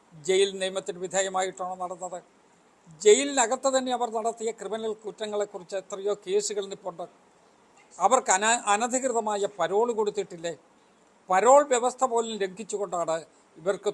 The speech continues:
തുടർച്ചയായ പരോൾ കൊടുത്തിട്ടുള്ളത്. അവർ ജയിലിൽ കിടന്നതിൻ്റെ പകുതി ഭാഗത്തോളം പരോ-, പരോളാണ് അനുഭവിച്ചത്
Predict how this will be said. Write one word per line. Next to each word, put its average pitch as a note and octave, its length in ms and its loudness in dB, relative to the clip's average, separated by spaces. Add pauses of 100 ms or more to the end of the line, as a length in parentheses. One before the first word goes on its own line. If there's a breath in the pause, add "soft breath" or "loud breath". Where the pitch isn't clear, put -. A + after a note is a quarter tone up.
തുടർച്ചയായ G3 720 0 (140)
പരോൾ F#3 240 -2 (100)
കൊടുത്തിട്ടുള്ളത്. D3 640 -10 (640 soft breath)
അവർ F3 200 4 (140)
ജയിലിൽ G#3+ 400 0
കിടന്നതിൻ്റെ F#3+ 640 -2 (560 soft breath)
പകുതി C4 300 4 (180)
ഭാഗത്തോളം F#3+ 580 2
പരോ-, F#3+ 380 0 (100)
പരോളാണ് E3+ 540 0 (400)
അനുഭവിച്ചത് F#3+ 680 -4